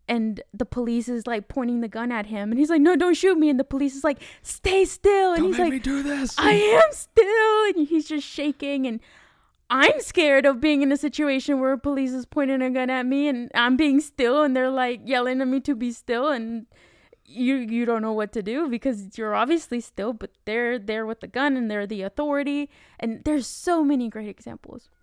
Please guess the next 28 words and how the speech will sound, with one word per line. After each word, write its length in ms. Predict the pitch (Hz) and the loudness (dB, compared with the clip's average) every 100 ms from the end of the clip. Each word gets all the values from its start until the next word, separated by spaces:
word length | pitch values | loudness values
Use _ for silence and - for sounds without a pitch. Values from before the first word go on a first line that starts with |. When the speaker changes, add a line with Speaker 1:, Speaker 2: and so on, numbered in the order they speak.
| _ _ _ _ _ _ | _ _ _ _ _ _
Speaker 1:
And 220 | 226 220 | -6 -6
I'm, 180 | - 220 - | -4 -6 -2
I'm 100 | 233 | -2
gonna 140 | 247 247 | 0 0
ask 280 | 226 - | -2 -4
you 160 | 214 208 | -10 -10
if 140 | 202 | -8
there's 200 | 220 202 | -6 -6
one 140 | 214 196 | -4 -6
you 80 | 202 | -6
can 140 | 208 | -8
relate 280 | 185 185 185 | -8 -10 -10
to, 200 | - - - | -12 -14 -10
but 160 | - - _ _ _ _ _ _ _ _ | -10 -10 _ _ _ _ _ _ _ _
the 140 | 226 208 | -6 -4
one 380 | 214 302 320 - _ _ _ _ - | 0 2 0 -4 _ _ _ _ -6
I 180 | 202 233 | -2 0
relate 440 | 302 320 254 208 - | 0 0 -2 -4 -6
to 400 | 233 233 262 285 - | -8 -6 -8 -12 -10
the 140 | 208 | -4
most, 540 | 247 196 180 220 - _ _ _ _ _ _ _ _ _ - | -4 -4 -8 -14 -18 _ _ _ _ _ _ _ _ _ -10
and 100 | 214 | -6
it's, 300 | 220 208 - _ _ _ _ _ _ _ - | -6 -8 -20 _ _ _ _ _ _ _ -20
I 160 | 208 196 | -20 -12
think, 220 | 262 330 - | -8 -8 -10
my 160 | 247 247 | -12 -12
favorite 420 | - 226 - 233 | -10 -10 -10 -14
scene 380 | - 214 208 | -14 -12 -12